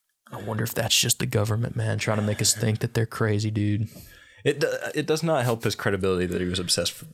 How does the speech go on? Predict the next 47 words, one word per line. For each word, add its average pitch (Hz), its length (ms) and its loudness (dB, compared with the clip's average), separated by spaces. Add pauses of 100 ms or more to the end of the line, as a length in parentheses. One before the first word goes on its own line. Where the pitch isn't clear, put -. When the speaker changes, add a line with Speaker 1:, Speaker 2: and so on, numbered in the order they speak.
Speaker 2:
with - 360 -10
Bigfoot 160 80 -6
Speaker 1:
That's 190 180 2
what, 247 180 2
Speaker 2:
for - 80 -8
a - 20 2
Speaker 1:
that's, 196 160 4
Speaker 2:
little 170 100 -6
Speaker 1:
but 175 80 2
Speaker 2:
bit. - 80 2
Speaker 1:
see, 208 160 2
that's 202 220 2
what 175 80 0
I'm 165 120 2
saying. 165 380 2
Speaker 2:
Yeah. 92 240 0
Speaker 1:
Wh-, - 60 -8
why, 151 300 4
like, 123 400 0 (3000)
of - 160 -4
course, - 380 2
that's 127 240 2
the 117 100 -2
first 110 300 0
thing 107 160 2
you're 104 120 2
gonna 101 140 2
see 98 280 2
when 98 180 0
you, 98 180 0
when 104 140 0
you 101 120 0
look 98 200 0
up 98 80 -2
this - 180 -2
guy, 107 140 -4
or 117 120 4
that's 127 240 2
one 123 100 0
of 110 80 -2
the 104 80 0
first 107 320 0
things 104 240 0
I 95 80 0
guess 101 260 0
you'd 110 160 -2
see. 101 440 -2